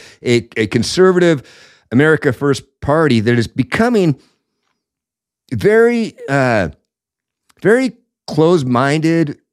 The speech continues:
very intolerant of other viewpoints, to the point where, in some ways, it's hard to distinguish between that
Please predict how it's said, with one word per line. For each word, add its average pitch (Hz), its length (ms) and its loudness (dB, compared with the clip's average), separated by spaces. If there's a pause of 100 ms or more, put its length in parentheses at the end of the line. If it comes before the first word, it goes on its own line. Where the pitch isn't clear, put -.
(200)
very 170 360 0
intolerant 135 720 2
of 107 80 -4
other 127 220 0
viewpoints, 131 800 -4 (640)
to 160 100 0
the 165 100 2
point 214 360 0
where, 143 400 2 (480)
in 139 100 0
some 240 300 0
ways, 104 360 0 (640)
it's 127 140 0
hard 185 180 0
to 139 60 -12
distinguish 156 480 -6
between 131 320 -2
that 170 460 -4